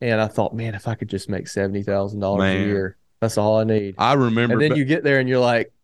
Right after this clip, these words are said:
Speaker 1: "If I could just make one twenty." <laughs>
Speaker 2: Dude, I remember sitting at my desk as an associate agent with State Farm my first year, and I thought to myself, "Man,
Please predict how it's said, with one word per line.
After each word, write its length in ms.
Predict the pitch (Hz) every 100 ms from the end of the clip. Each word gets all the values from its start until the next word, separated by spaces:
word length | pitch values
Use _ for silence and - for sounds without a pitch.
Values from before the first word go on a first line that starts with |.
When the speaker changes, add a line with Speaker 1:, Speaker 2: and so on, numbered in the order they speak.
| _
Speaker 1:
"If 140 | 123 120
I 80 |
could 120 | 123 117
just 200 | 120 120
make 180 | 123
one 240 | 120 120 127
twenty." 520 | 123 127 117 104 101 _ - -
<laughs> 420 | - 165 - -
Speaker 2:
Dude, 280 | 131 151 143
I 160 | 135 208
remember 520 | 190 175 185 185 156
sitting 380 | - 208 240 214
at 140 | 208
my 240 | 185 202
desk 580 | 180 170 170 147 113 -
as 200 | 127 123
an 100 | 117
associate 640 | 110 - 151 165 160 170 156
agent 360 | 151 143 147
with 140 | 123 123
State 400 | - 143 143 -
Farm 440 | 143 135 123 120
my 180 | 120 113
first 440 | - 123 123 -
year, 420 | 123 120 107 98
and 180 | 82 110
I 160 | 117 113
thought 360 | - 117 82
to 60 | 110
myself, 600 | 107 104 98 104 95 95
"Man, 540 | 113 143 143 143 139